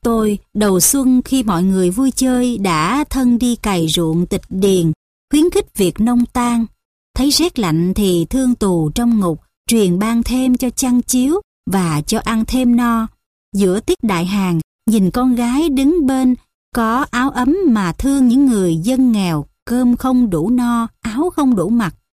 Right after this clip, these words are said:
Gặp năm thiên tai, bão lũ thì sai quân xuống hộ đê, cấp thóc giống, phát chẩn cho những nơi bị bão phá,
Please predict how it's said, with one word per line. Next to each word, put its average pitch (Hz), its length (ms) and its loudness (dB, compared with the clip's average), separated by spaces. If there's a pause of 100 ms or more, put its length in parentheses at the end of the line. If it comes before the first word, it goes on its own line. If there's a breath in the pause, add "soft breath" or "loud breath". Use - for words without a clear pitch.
(420)
Gặp 170 160 -2
năm 214 260 0
thiên 233 240 0
tai, 220 360 -4 (240)
bão 180 200 0
lũ 220 400 -2
thì 196 200 2
sai 247 340 -2
quân 254 280 2
xuống 285 280 0
hộ 175 280 -2
đê, 226 300 -2 (380)
cấp 320 160 -2 (100)
thóc - 220 -8
giống, 226 400 0
phát - 380 -6
chẩn 190 320 0
cho 294 100 -2
những 247 360 2
nơi 262 300 0
bị 185 260 0
bão 175 380 -2
phá, 254 460 -4